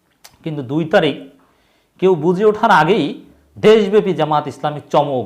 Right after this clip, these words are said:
দেখিয়েছে। কারণ জামাত ইসলামী দেশব্যাপী যে বিক্ষোভ মিছিল করবে, এটা আনুষ্ঠানিকভাবে ঘোষণা ছিল না, কর্মসূচি আকারে ঘোষণা করেনি। মানে এ-,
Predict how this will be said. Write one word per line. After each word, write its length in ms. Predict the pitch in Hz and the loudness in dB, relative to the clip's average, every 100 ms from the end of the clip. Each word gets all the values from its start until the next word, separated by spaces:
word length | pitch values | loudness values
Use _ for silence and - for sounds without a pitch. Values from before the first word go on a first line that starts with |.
| 92 101 | -8 -12
দেখিয়েছে। 460 | - 92 80 - _ _ _ _ _ _ _ _ _ - | -12 -20 -20 -20 _ _ _ _ _ _ _ _ _ -2
কারণ 200 | 143 160 147 | 0 0 -2
জামাত 240 | 143 160 | -2 -2
ইসলামী 280 | 170 196 175 | -4 -8 -4
দেশব্যাপী 440 | 135 151 156 170 165 | -2 -2 -2 -4 -4
যে 120 | 151 | -6
বিক্ষোভ 300 | 135 139 156 | -6 -8 -10
মিছিল 240 | 151 165 | -10 -12
করবে, 260 | 139 120 143 - - _ _ _ _ _ _ _ _ - | -8 -6 -4 -6 -14 _ _ _ _ _ _ _ _ -2
এটা 100 | 165 160 | 2 2
আনুষ্ঠানিকভাবে 600 | 170 - 202 180 175 180 | 0 -2 -4 -2 -2 -2
ঘোষণা 360 | 123 127 170 147 | -4 -6 -4 -4
ছিল 200 | - 135 98 | -4 -6 -6
না, 60 | - _ _ _ _ _ _ _ _ - | -14 _ _ _ _ _ _ _ _ -2
কর্মসূচি 520 | 156 165 190 185 185 | 0 0 -2 -4 0
আকারে 240 | 175 180 143 | 0 0 -2
ঘোষণা 340 | 123 - 165 | -6 -6 -6
করেনি। 400 | - 131 143 107 - _ _ _ _ _ _ _ _ _ _ _ _ _ _ _ _ _ - 120 - | 0 0 0 -6 -12 _ _ _ _ _ _ _ _ _ _ _ _ _ _ _ _ _ -18 -18 -8
মানে 180 | 180 180 202 | -2 0 4
এ-, 120 | 202 | 4